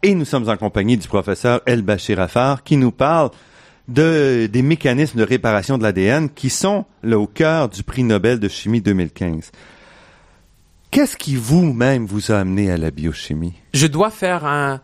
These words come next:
Speaker 2: un retour il y a, euh, euh, trente ans à,
Speaker 1: Mhm.
Speaker 2: à mes professeurs, euh, de biologie qui ont su m'intéresser à la science, à la biochimie. Je commençais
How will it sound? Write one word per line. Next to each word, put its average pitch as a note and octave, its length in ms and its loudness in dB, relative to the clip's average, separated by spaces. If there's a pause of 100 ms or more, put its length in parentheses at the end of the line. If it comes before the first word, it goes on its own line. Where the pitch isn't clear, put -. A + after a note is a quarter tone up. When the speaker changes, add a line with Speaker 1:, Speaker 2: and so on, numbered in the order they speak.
(280)
Speaker 2:
un C#3+ 140 -2
retour D3 880 -2 (200)
il C#3+ 140 0
y D3 120 4
a, C3+ 260 -2 (320)
euh, B2 320 -4 (500)
euh, C#3 140 4 (120)
trente G3 380 0
ans C3 220 -2 (360)
à, A#2+ 160 2
Speaker 1:
Mhm. G#2 80 0
Speaker 2:
à C3+ 60 -2
mes C#3+ 160 0
professeurs, D#3 1040 -2 (380)
euh, B2+ 500 0
de C#3 160 0
biologie E3 680 0 (260)
qui F#3 180 2
ont D#3+ 120 -2
su G3 480 -10 (180)
m'intéresser D3 1040 -4 (220)
à C3 120 -2
la C#3+ 120 -4
science, D#3 680 -4 (240)
à D3 140 -2
la F3 100 -2
biochimie. D3+ 840 -2 (580)
Je B2 180 2
commençais E3+ 760 0